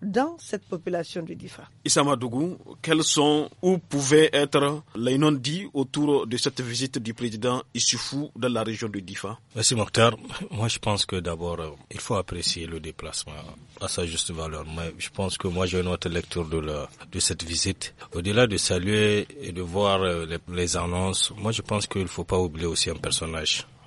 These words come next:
Speaker 3: dans ce déplacement, à savoir le gouverneur Issa Lamine. Cette visite est aussi à mettre à son actif. Le président l'a investi d'une mission très lourde. Issa Lamine a été désigné m-, gouverneur
Speaker 2: Gouverneur.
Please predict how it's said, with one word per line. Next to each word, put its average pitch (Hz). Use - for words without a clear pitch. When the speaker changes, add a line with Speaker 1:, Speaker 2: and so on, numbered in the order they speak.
Speaker 3:
dans 78
ce -
déplacement, 76
à -
savoir 87
le 82
gouverneur 80
Issa 76
Lamine. 73
Cette -
visite 95
est 90
aussi 82
à 90
mettre 87
à -
son 82
actif. -
Le 82
président 101
l'a 98
investi 90
d'une 92
mission 87
très 113
lourde. 85
Issa 104
Lamine 101
a 92
été 87
désigné 90
m-, 90
gouverneur 101
Speaker 2:
Gouverneur. 117